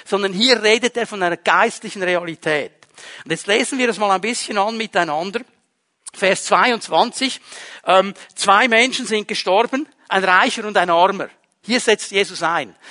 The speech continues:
Er sagt, der Arme ist der Lazarus, den Reichen, da nennt er keinen Namen,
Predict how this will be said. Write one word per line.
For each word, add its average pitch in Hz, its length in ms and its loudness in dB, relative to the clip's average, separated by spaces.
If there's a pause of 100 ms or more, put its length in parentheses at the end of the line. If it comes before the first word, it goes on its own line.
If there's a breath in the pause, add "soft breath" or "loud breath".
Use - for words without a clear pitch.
(120 loud breath)
Er - 80 -12
sagt, 180 240 2
der 175 100 2
Arme 233 200 6
ist - 100 -6
der 202 80 2
Lazarus, 247 580 4
den 185 120 -6
Reichen, 185 440 -2
da 190 100 -6
nennt 180 260 -6
er 156 80 -6
keinen 233 380 0
Namen, 247 400 0